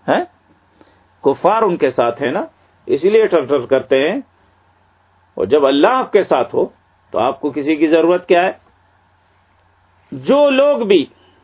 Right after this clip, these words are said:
جہاد کے میدان میں ثابت قدم ہوں گے، احکام شریعت کے سلسلے میں ثابت قدم ہوں گے، صبر کریں گے، ان سب کے لیے معیت الہیہ کا وعدہ ہے کہ اللہ ان کے ساتھ ہے۔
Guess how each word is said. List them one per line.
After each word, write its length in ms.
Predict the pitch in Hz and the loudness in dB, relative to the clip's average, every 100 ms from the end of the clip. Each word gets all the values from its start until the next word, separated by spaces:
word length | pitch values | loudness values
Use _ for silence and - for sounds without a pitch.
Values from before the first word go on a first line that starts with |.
| _ _ _ _ _ - 120 | _ _ _ _ _ -14 -2
جہاد 380 | 147 160 262 285 | 0 0 -2 -2
کے 120 | - 254 | 0 0
میدان 480 | 233 220 226 226 | 0 0 0 0
میں 80 | 220 | -2
ثابت 380 | 214 196 185 185 | 0 0 0 0
قدم 300 | 180 180 170 | 0 0 -2
ہوں 200 | 156 147 | -2 0
گے، 200 | 165 233 214 _ _ _ _ _ _ _ _ _ _ _ _ _ | 0 0 -6 _ _ _ _ _ _ _ _ _ _ _ _ _
احکام 500 | 135 - - 196 269 294 220 | -6 -6 -4 -2 2 0 2
شریعت 420 | 240 226 240 233 | 2 4 0 0
کے 100 | 220 | 0
سلسلے 420 | 208 196 196 190 | 2 2 2 2
میں 120 | 180 | 0
ثابت 400 | 180 170 156 160 | 0 0 0 0
قدم 300 | - 156 147 | 0 0 0
ہوں 220 | 139 139 139 | -2 -2 0
گے، 200 | 202 262 208 _ _ _ _ _ | 0 0 -8 _ _ _ _ _
صبر 260 | 143 196 277 | 0 0 0
کریں 380 | 185 180 165 165 | 0 0 0 2
گے، 180 | 220 269 - _ _ _ | 2 0 -8 _ _ _
ان 280 | 226 240 196 | -2 -2 -4
سب 480 | - - 269 - - | -6 -4 -2 -2 0
کے 180 | 220 202 | 2 4
لیے 260 | 202 190 | 4 2
معیت 680 | 165 170 160 180 175 247 247 190 - | 2 0 2 2 2 0 2 0 2
الہیہ 680 | 165 156 143 127 143 143 180 175 | 2 2 0 0 2 4 2 0
کا 120 | 139 | 0
وعدہ 500 | 127 120 120 147 139 | 2 0 0 0 0
ہے 220 | 151 233 - | 0 -2 -2
کہ 120 | 170 | -2
اللہ 280 | - 135 156 | 0 2 2
ان 260 | 190 147 127 | 0 -2 -4
کے 180 | - 107 | -2 -2
ساتھ 400 | - 73 | -2 -6
ہے۔ 40 | - | -8